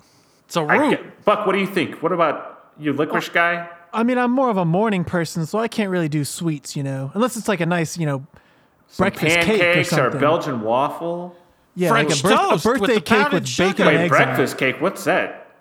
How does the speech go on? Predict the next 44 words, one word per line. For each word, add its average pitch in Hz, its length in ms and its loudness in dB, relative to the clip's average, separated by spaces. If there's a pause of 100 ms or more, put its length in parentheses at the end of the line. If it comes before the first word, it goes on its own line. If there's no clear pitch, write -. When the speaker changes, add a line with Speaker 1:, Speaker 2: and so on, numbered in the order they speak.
(360)
Speaker 3:
It's 160 140 -8
bacon 220 380 -2
and 226 80 0
eggs 226 240 0
on 226 120 0
a 208 40 -2
birthday 202 360 -2
cake. 139 260 -6 (120)
Speaker 1:
I've 254 180 0
Speaker 2:
You 233 60 -2
Speaker 1:
never 240 160 4
Speaker 2:
probably 190 180 2
put - 0 -
Speaker 1:
heard 170 80 -2
Speaker 2:
some, 143 100 2
Speaker 1:
of 104 60 -8
that. 101 160 -14 (380)
Speaker 2:
you 98 60 -14
could - 100 -14
probably 208 200 4
put 151 100 0
some 117 160 -6
Twizzlers 147 540 -2
on 110 80 -4
top 117 260 0
of 101 100 -6
that 101 220 -4
cake. - 420 -10 (360)
Speaker 3:
Uh, 277 420 0
but 233 100 -4
then 285 140 0
you 294 60 -2
got 262 160 -2
two 240 180 -2
different 202 320 -2
sweet 196 280 -4
things. 151 380 -2
It's 190 140 -4
a 196 40 0
bit 175 200 -2
much 151 400 -6
for 156 120 -8
the 139 80 -6
morning. 131 520 -8